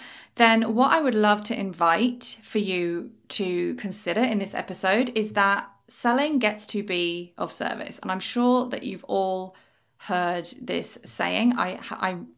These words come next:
apologize 'cause I have no idea who first said it, but selling is service, right? And what I mean by that is that when you have something that people need,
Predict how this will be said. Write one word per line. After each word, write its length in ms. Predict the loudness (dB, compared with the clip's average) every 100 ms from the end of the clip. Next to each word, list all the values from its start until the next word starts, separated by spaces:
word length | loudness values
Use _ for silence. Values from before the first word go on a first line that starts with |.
| _ -10
apologize 560 | -4 -2 2 2 0
'cause 120 | -2 -2
I 100 | -2
have 120 | -4
no 240 | -2 -2
idea 300 | 0 -2 -4
who 260 | -4 -8 -6
first 340 | -2 -2 -2
said 140 | 0 0
it, 180 | 0 -2 -18 -6 4
but 320 | 4 4 -4 _
selling 360 | -2 0 2 0
is 120 | -4
service, 540 | -2 -2 -4 -10 -12 -4
right? 320 | 0 0 -2 -8 -20 -20 -20 -20 -6 2
And 560 | 4 4 0 -2 -4 -8 -14 _ -16 -16 -16 -18 -20 -20
what 420 | -8 -4 2 4 8
I 120 | 10
mean 320 | 10 8 6
by 180 | 4 2
that 560 | 2 0 0 -8 -16 -18 _ 0
is 280 | 2 4 4
that 420 | 4 6 4 0 _ _
when 380 | -8 0 4 4
you 240 | 4 2 2
have 520 | 0 2 2 0 -8
something 480 | -12 -4 -2 0 0
that 160 | 0 -2
people 300 | -6 -6 -6
need, 440 | -6 0 0 0